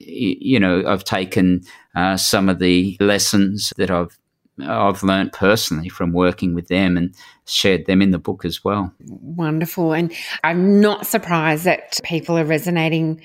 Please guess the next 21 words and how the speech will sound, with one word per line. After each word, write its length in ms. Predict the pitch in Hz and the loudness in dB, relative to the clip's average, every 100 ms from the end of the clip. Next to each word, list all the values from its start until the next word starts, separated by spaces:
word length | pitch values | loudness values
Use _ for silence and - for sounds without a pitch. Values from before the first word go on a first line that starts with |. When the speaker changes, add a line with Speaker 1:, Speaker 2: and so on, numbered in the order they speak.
| - - - _ | -18 -20 -20 _
Speaker 2:
with 160 | 180 151 | 0 2
your 240 | 156 156 | 2 2
messages. 640 | 147 151 - 170 160 147 180 | 2 0 -2 -2 0 0 0
And 100 | 170 | -2
I 80 | |
think 400 | 165 - 190 180 | -2 2 2 2
from 300 | - - 208 | 0 2 4
what 160 | 190 190 | 6 6
I'm 160 | 180 175 | 4 2
seeing, 300 | - 180 175 | 2 2 4
a 60 | |
key 240 | 170 180 170 | 2 2 2
component 460 | 175 165 160 156 | 0 -2 0 0
of 60 | - | 0
your 100 | 170 | -2
book 260 | 165 147 165 | -4 -6 -2
in, 260 | 156 147 - - | 0 -2 -6 -4
is 200 | 175 175 | -2 -2
about 340 | 165 170 - | 0 0 2
resilience. 1040 | 175 156 156 156 156 180 330 - - - - _ - - - | 0 2 2 2 4 4 2 0 -2 -4 -8 _ -20 -8 0
And 340 | 180 170 160 | 2 2 2